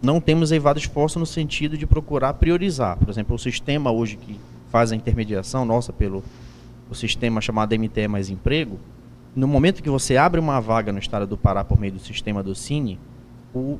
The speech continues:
nosso cadastro de trabalhadores do estado do Pará, ele tem uma prioridade nesse encaminhamento. Passado dois, três meses, aquela vaga não foi preenchida, o sistema nos permite que a gente encaminhe,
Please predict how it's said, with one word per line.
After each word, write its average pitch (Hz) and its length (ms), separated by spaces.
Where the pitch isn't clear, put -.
nosso 127 320
cadastro 143 500
de 135 80
trabalhadores 113 540
do 107 60
estado 107 240
do 107 100
Pará, 117 400
ele 120 100
tem 135 100
uma 131 120
prioridade 151 600
nesse 156 200
encaminhamento. 165 640
Passado 143 460
dois, 196 260
três 185 240
meses, 117 260
aquela 123 240
vaga 120 240
não 160 160
foi 151 160
preenchida, 120 540
o 117 80
sistema 127 480
nos 135 160
permite 113 460
que - 60
a 120 40
gente 120 220
encaminhe, 123 560